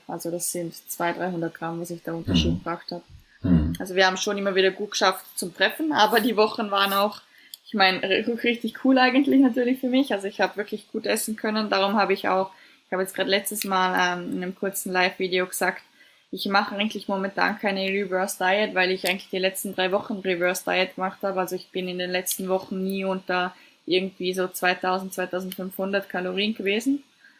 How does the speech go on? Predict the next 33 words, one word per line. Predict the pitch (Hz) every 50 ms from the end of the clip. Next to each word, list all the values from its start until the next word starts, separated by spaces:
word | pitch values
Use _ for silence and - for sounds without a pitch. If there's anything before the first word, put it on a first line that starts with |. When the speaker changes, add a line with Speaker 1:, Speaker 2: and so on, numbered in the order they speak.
| _ _
Speaker 1:
Also | _ - 202
ich | 190 -
hab | 185 170
wirklich | 185 190 - 202 202
immer | 202 190 185 190
super | 190 - 220 - - 196
durchessen | 190 214 226 - - 202 196 - - 196 196
können | - - 196 196 220 254 269 277 - _ -
und | 214 214 214 -
dann | 208
natürlich | 202 202 - 214 202 202
noch | 190 196 196
zusätzlich | - - 220 214 214 208 208 - 214 208
laden. | - 190 185 190 196 214 226 233 233 - _ _ _ _ _ _ _ _ _ _ _ _
Und | - - 175 175 180 185 185
das | 190 190 185
war | - 175
eigentlich | 185 190 196 196 190 -
schon | - 185 175
meine | 175 175 175 175 175
Reverse | 180 175 175 175 180 185 - -
Diet, | 175 180 180 180 175
aber | 170 165 165
das | 175 -
hat's | 185 - -
auch | 175 - _
gebraucht, | - - 165 175 185 - -
um, | 180 180 175 - - _ -
zum | - 185 180
wirklich | 180 180 - -
das | - 175 175 -
Gewicht | - 180 165 175 170 - -
halten. | 190 180 180 180 - - 180 180